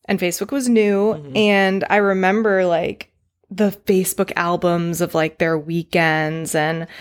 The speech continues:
Speaker 1: it was always just like, oh, like, the coolest, best Facebooks, like, oh,
Speaker 2: <laughs>
Speaker 1: they're fa-
Speaker 2: God.
Speaker 1: they're just, like, killing the Facebook game.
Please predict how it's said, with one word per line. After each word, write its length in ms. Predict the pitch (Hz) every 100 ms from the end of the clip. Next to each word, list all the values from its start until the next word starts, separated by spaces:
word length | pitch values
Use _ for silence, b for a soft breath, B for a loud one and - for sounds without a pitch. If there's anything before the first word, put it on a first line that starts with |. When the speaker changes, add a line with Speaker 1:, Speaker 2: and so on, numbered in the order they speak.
| B -
Speaker 1:
it 80 | 185
was 160 | 180
always 340 | - 185 180 175
just 180 | 170
like, 180 | 175 160
oh, 300 | - - - -
like, 220 | 180 -
the 160 | - 185
coolest, 560 | - 202 170 147 -
best 320 | - 127 - -
Facebooks, 720 | - 107 - - 101 - -
like, 220 | - -
oh, 220 | - 180 -
Speaker 2:
<laughs> 40 |
Speaker 1:
they're 160 | 233 -
fa- 260 | - 175 -
Speaker 2:
God. 60 | B B B -
Speaker 1:
they're 120 | 226
just, 200 | 220 233
like, 120 | 277
killing 440 | - 240 190 185 175 - 196
the 80 |
Facebook 580 | 196 - 196 185 - 208
game. 380 | 220 226 240 254